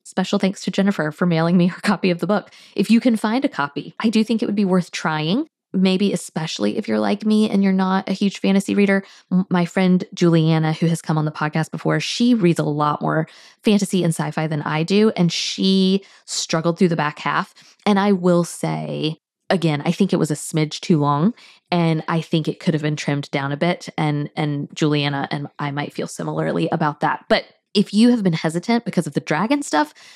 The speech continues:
I don't think you should be hesitant. I think you might wanna give it a go. But if by page one hundred you are not hooked, you don't need to read this.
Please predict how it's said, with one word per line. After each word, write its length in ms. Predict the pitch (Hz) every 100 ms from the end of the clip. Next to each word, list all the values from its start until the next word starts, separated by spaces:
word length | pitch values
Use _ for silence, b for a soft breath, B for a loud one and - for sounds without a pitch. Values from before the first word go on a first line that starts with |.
| B -
I 60 |
don't 140 | 285 302
think 160 | 302
you 60 | 294
should 120 | -
be 80 | 285
hesitant. 440 | 269 320 277 160
I 60 | 160
think 220 | 220 226
you 60 | 233
might 220 | 196 208
wanna 200 | 202 202
give 180 | 180 180
it 60 |
a 40 | 170
go. 340 | 160 156 220 - _ -
But 100 | 190
if 120 | - _
by 160 | 185 185
page 340 | 196 226 202
one 140 | 202 165
hundred 400 | 180 160 156 151
you 100 | 151
are 60 |
not 220 | 143 143
hooked, 360 | - 143 - - -
you 120 | 156 147
don't 140 | 147
need 100 | 147
to 120 | -
read 140 | - -
this. 320 | - - -